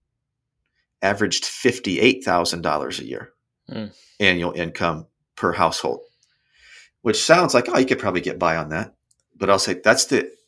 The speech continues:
Speaker 1: that's the average of the other ninety-nine percent. So, you know,
Speaker 2: Yeah.
Speaker 1: there's fifty percent way below that.
Speaker 2: Right.
Speaker 1: And then you look, they started to tell you about the housing crisis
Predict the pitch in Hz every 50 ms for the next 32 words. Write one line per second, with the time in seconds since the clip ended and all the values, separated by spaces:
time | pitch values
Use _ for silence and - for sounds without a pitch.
0 | _ _ - 135 139 - - - 131 - - 104 110 120 117 117 107 98 90 -
1 | - - 98 107 104 - 104 110 107 101 92 95 98 104 104 98 92 90 85 92
2 | 90 85 - - - - - 110 76 - - - 90 85 87 92 90 104 98 92
3 | 113 113 104 - _ - 104 92 - - - 131 127 - - 98 - - 95 -
4 | - 95 95 - - _ _ _ _ - 104 107 107 - - 87 90 101 120 123
5 | 104 82 78 76 - - - _ _ _ _ _ _ _ _ - 104 101 104 104
6 | - _ _ _ - 101 98 113 113 123 127 117 120 117 - - 104 98 - -
7 | 120 110 104 95 90 - - 117 110 107 101 98 95 - - - 95 101 98 98
8 | 120 120 - 101 95 90 - - 87 82 80 - - - - - -